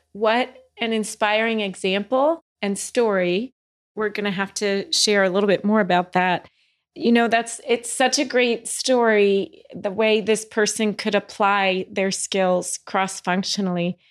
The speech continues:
and grow. I always like to end with maybe one last piece of inspiration, if you're willing, Katya. If you think about, it's been a tough year, a tough few years for so many people,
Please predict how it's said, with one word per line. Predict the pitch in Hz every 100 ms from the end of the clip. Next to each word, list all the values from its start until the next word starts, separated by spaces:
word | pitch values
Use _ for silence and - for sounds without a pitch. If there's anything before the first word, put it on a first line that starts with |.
| _ _ _ -
and | 196 180
grow. | 185 190 185 175 170 175 _ _ _ _ -
I | 226 226
always | 233 240 269 254 214
like | 208 -
to | 240 -
end | 220 214 208 208 -
with | 233 226 -
maybe | 220 226 220 214
one | 220 226 240 240 _ _ -
last | 226 220 247 -
piece | - 240 233
of | 240 220
inspiration, | 233 226 - 220 226 226 247 214 -
if | 233 226
you're | 220
willing, | 208 240 233 214 214 208 -
Katya. | 226 202 202 220 196 190 - _ _ _ _ _ _
If | - 226
you | 220
think | 220 269 254 247 254 254
about, | 220 220 214 214 214 - _ _ -
it's | 208 208
been | 254 240
a |
tough | 240 240 269 254
year, | 254 233 214 214 -
a |
tough | - 294 294 - -
few | 285 330
years | 262 208 180 185
for | - 226
so | 269 262
many | 262 226
people, | 277 269 202 170 160